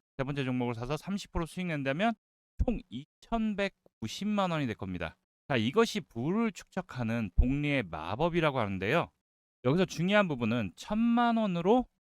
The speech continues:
세 번 만에, 세 번, 세 종목 거래 만에 이천백구십만 원, 두 배가 넘는 금액으로 늘어나는 부분이 가장 중요합니다.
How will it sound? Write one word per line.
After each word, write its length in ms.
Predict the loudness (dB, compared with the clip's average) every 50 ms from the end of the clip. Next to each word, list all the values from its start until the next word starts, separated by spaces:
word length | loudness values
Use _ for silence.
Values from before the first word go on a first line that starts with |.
| _ _ _ _
세 120 | -4 -2 2
번 160 | 2 2 2
만에, 420 | 4 4 2 2 0 -2 -6 -10 _ _ _ _ -6
세 160 | -2 0 0
번, 400 | 0 0 0 0 0 0 -2 -6 -10 _ _ _ _ _ _ _ _ _ _ _ _ _
세 80 | -8 -4
종목 260 | -2 -2 -2 -2 -2
거래 180 | 0 2 2 4
만에 260 | 6 4 4 4 2 -2 _ _ _ _ _ _ -4
이천백구십만 1400 | -4 -4 -2 0 2 2 2 2 0 -2 0 0 0 0 -2 _ _ _ _ _ _ -8 -4 0 4 6 6 6
원, 100 | 4 2 -4 _ _ _
두 140 | -6 -2 2
배가 260 | 6 6 8 8 6
넘는 520 | 6 6 6 4 2 0 0 0 0 0 0
금액으로 420 | 0 0 0 0 0 -2 -2 -4 -4 -4
늘어나는 540 | -4 -2 0 0 2 2 4 4 2 2 0
부분이 260 | -2 -4 -4 -4 -4
가장 240 | -4 -2 -2 -2 -2
중요합니다. 540 | -2 0 0 2 2 0 -2 -4 -8 -10